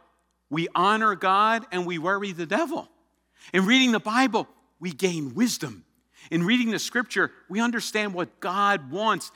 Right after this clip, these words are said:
and how we can continue what Jesus started because that's where we find it. But rather than just, uh, kind of share my little list, I thought I would, uh, look at a few verses with you.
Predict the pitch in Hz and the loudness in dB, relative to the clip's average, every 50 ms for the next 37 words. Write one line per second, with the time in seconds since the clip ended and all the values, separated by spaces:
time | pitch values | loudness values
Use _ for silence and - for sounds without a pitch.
0 | - - 147 139 165 165 160 156 135 - - 160 147 123 - - - 160 139 - | -14 -10 -6 -2 -2 -2 -2 -2 -6 -4 -4 -4 -4 -4 -6 -8 -8 -8 -8 -6
1 | - 196 196 185 175 160 147 170 165 - - - 160 175 156 127 135 123 - - | -6 -6 -4 -4 -4 -4 -2 -4 -6 -8 -8 -8 -8 -6 -6 -6 -8 -8 -8 -4
2 | - 175 185 196 175 156 135 143 135 - 147 135 - - 151 165 - - - 151 | 0 2 2 2 2 -2 -6 -8 -10 -10 -10 -14 -12 -10 -10 -10 -12 -12 -12 -10
3 | 147 135 120 123 117 - 139 156 170 170 156 101 - - _ _ _ _ _ _ | -10 -8 -8 -10 -12 -12 -10 -6 -4 -4 -4 -4 -6 -14 _ _ _ _ _ _
4 | _ _ _ _ _ _ _ - - - - - 262 247 240 220 190 185 160 143 | _ _ _ _ _ _ _ -20 -20 -14 -8 -2 4 6 6 6 6 2 -2 -6
5 | 123 147 139 - - 143 131 117 - - 139 117 - - 147 123 120 143 147 139 | -6 -8 -8 -6 -4 -4 -4 -4 -4 -6 -8 -6 -6 -6 -4 0 4 6 6 4
6 | 120 113 107 92 87 110 147 196 - - - _ _ _ _ _ - - - - | 4 -2 -10 -10 -8 -6 -4 -4 -4 -8 -12 _ _ _ _ _ -20 -20 -20 -14
7 | - - 160 165 - 190 180 175 170 165 160 160 156 151 147 139 123 - _ _ | -6 -2 0 0 2 4 4 6 4 4 2 0 0 2 2 2 0 -2 _ _
8 | _ _ _ _ - 214 - 196 165 151 - - 180 180 135 101 165 170 160 - | _ _ _ _ -6 -4 -4 -2 -4 -4 -4 -6 -8 -8 -4 -2 -2 -2 -2 -2
9 | - 127 113 98 104 120 120 - 110 87 | -4 -8 -10 -10 -10 -12 -10 -10 -10 -12